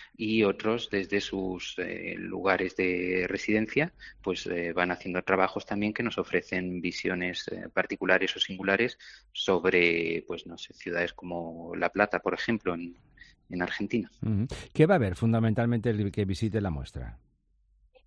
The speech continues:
Speaker 1: Pues, eh, hay gran diversidad de material. Mm, hay mucha fotografía,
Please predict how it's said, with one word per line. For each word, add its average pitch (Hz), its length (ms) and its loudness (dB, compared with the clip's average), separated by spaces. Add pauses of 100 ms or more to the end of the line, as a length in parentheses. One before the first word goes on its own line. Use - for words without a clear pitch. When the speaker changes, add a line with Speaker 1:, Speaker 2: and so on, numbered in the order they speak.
(360)
Speaker 1:
Pues, 101 600 2
eh, 101 380 4
hay 139 760 0
gran 139 380 0
diversidad 123 600 0
de 139 280 4
material. 95 500 0 (280)
Mm, 95 720 -10
hay 117 240 -2
mucha 120 440 0
fotografía, 147 680 0